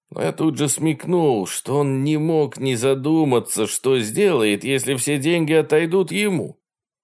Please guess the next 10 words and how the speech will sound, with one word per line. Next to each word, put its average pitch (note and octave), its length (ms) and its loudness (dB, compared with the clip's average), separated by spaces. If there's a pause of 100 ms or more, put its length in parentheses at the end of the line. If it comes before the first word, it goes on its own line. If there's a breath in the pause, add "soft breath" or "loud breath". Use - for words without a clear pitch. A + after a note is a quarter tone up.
(100)
Так - 240 -4
по D#3 80 -2
лицу E3+ 400 0
и G3 140 2
видел. C#3 680 0 (220 loud breath)
До B2 260 -2
ручки - 320 -4
всё D3+ 240 -2
довела C#3 440 2
Марла. C3+ 580 2